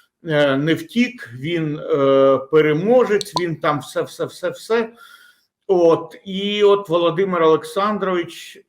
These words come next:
е, тепер, е, ну,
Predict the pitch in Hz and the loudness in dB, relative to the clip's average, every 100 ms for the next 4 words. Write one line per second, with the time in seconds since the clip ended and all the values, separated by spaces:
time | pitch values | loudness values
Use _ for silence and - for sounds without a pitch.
0 | - 165 143 139 135 - 151 - 170 185 | -6 -2 0 0 -2 -4 -6 0 2 2
1 | 185 - _ _ _ _ _ _ _ _ | 0 -4 _ _ _ _ _ _ _ _
2 | _ _ _ _ - 156 143 143 143 139 | _ _ _ _ -6 -2 0 0 0 0
3 | 135 135 139 139 135 131 135 131 156 156 | -2 -2 -2 -2 -2 -4 -6 -12 -8 -4